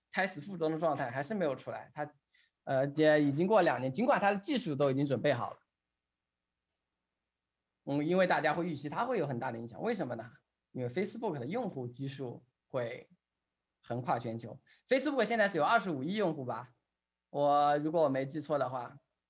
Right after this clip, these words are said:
呃，我的听众，我的，呃，听众们应该有在 Facebook 里，呃，工-，工作的朋友们吧？我说对不对啊？Facebook 有二十五亿用户，我印象里是这样的，所以横跨全球。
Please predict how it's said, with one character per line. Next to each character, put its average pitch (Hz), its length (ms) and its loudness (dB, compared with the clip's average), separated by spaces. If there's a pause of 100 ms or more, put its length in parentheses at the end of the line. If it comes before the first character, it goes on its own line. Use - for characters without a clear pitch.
(220)
呃， 143 220 4
我 139 140 2
的 135 100 0
听 190 220 -4
众， 165 420 2 (340)
我 151 120 2
的， 170 260 2 (180)
呃， 147 600 2
听 233 180 -4
众 294 140 4
们 233 100 2
应 220 80 0
该 262 160 2
有 175 120 4
在 156 340 4
Facebook 175 520 -4
里， 143 200 0 (300)
呃， 135 320 0
工-， 156 180 2 (400)
工 165 180 -2
作 180 120 2
的 156 80 2
朋 147 160 -2
友 147 100 2
们 135 160 -2
吧？ 120 220 -8 (560)
我 143 120 -6
说 180 160 0
对 208 140 0
不 165 60 -2
对 143 100 0
啊？ 131 160 4
Facebook 160 340 -6
有 135 60 0
二 170 140 0
十 - 100 -10
五 131 100 -8
亿 147 120 0
用 139 160 0
户， 139 100 -10
我 139 80 -6
印 202 140 -2
象 185 120 0
里 139 80 -4
是 139 80 -8
这 135 120 -4
样 131 120 -6
的， - 60 -18 (500)
所 147 120 -4
以 151 240 -2
横 147 180 -2
跨 170 160 2
全 139 180 -2
球。 135 320 -4